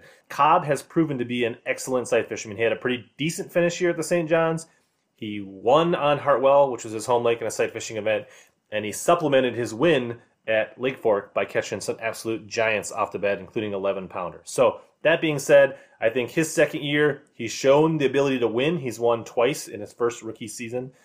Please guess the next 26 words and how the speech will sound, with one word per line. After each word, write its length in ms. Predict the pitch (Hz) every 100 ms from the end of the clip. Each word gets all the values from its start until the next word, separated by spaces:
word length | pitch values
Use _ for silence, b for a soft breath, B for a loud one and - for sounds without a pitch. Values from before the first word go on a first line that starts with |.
| b b
uh, 180 | 104 98
in 80 | 104
the 60 |
Elite 120 | 117
Series, 280 | 110 120 117
so 100 | 117
I 100 | 98
like 200 | 110 104
him 300 | - 110 107 - b -
as 140 | 104
a 80 | 104
really 300 | 107 127 113
strong 640 | - 120 113 113 107 101 - _ _ _ _ -
pick 320 | 120 - -
in 140 | 117 98
Bucket 300 | 104 110 -
C. 300 | 107 87 _ b b _ -
If 160 | 123
you 80 | 123
don't 180 | 131 165
wanna 200 | 170 170
go 160 | 160 165
with 100 | 160
the, 80 | - _ _
the 60 | -
crowd, 460 | - 147 240 254